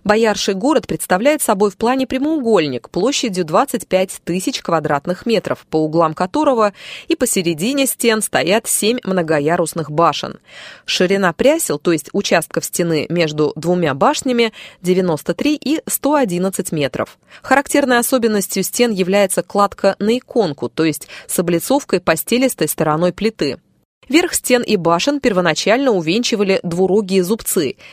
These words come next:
Это итальянский приём в архитектуре. Строительством Большого Бояршего города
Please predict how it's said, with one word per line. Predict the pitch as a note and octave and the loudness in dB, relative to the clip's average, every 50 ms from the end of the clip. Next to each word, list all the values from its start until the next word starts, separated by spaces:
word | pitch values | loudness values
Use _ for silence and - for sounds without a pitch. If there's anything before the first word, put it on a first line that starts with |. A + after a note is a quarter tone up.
| - - | -2 -2
Это | C4 C4+ - C4 A#3+ | 0 2 2 0 2
итальянский | - A3+ F#3+ F3+ E3+ F#3 G#3+ A3+ - - G3+ | 2 2 2 2 2 2 2 0 -2 -4 -4
приём | F#3 - E3+ E3 D3+ E3 F3 F3+ | -4 -2 -2 0 2 0 0 0
в | - E3 | -2 -2
архитектуре. | F3+ F3 - - F3+ - - - - F3+ E3+ D3+ C#3+ C3 - - _ _ _ _ _ _ | -2 -2 -2 -4 -4 -4 -6 -4 -4 -2 0 0 0 -2 -4 -6 _ _ _ _ _ _
Строительством | - - - - F3+ F3 F3 E3+ - D#3 C#3+ - - D#3 D3+ | -10 -6 -2 2 2 2 2 2 0 -4 -2 -2 -2 0 2
Большого | D3+ E3+ F3 F3 - - E3 D3 D3 | 2 2 2 2 0 0 2 2 2
Бояршего | C3+ D#3 D#3+ D#3+ D3+ C#3+ - - - D#3+ F#3+ | 2 2 2 2 0 0 0 -2 0 0 0
города | G#3 G#3+ C#4 D#4+ D#4 D4+ A#3+ B3+ B3 | 2 2 2 2 4 4 4 4 2